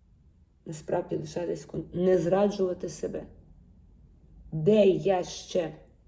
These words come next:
лишаюся за себе в першу чергу, а де я вже перейшов, зраджую себе і є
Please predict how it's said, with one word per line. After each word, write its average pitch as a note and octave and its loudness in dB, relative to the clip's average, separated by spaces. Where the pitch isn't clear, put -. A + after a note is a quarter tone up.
лишаюся - -8
за D#3 0
себе D#3+ -2
в - -14
першу - -8
чергу, F#3+ -6
а F#3 -6
де F#3 0
я F#3 4
вже F3+ -4
перейшов, F#3+ -2
зраджую E3 -2
себе - -10
і G#3 -2
є F3 -2